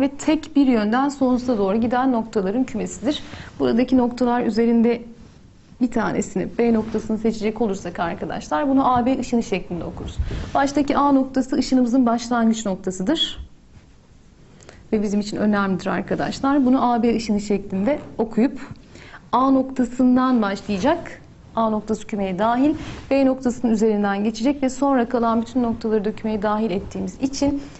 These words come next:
üzerine ya da önüne herhangi bir işaret koymayacağız arkadaşlar. Bunu A B ışını şeklinde okuyabileceğiz. Şimdi artık ışını da tanımladığımıza göre ilk geometrik kavramımız olan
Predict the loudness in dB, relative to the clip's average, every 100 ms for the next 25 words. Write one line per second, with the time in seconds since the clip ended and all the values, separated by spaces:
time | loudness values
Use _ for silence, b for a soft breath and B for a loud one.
0 | B B 0 0 2 0 -2 -4 -2 0
1 | 0 0 2 2 0 -2 -4 -2 -2 -2
2 | -2 -2 -2 -4 -4 -4 -6 -8 -6 -6
3 | -4 -2 -2 -2 -4 -4 -8 -6 -6 -6
4 | -4 -2 -2 B B B B -2 0 0
5 | -2 -2 0 0 -2 -8 -12 B B B
6 | 2 4 4 2 0 2 4 4 4 4
7 | 6 6 6 6 4 4 2 2 0 0
8 | -2 0 2 2 2 -2 -4 -2 0 0
9 | 0 0 -2 -4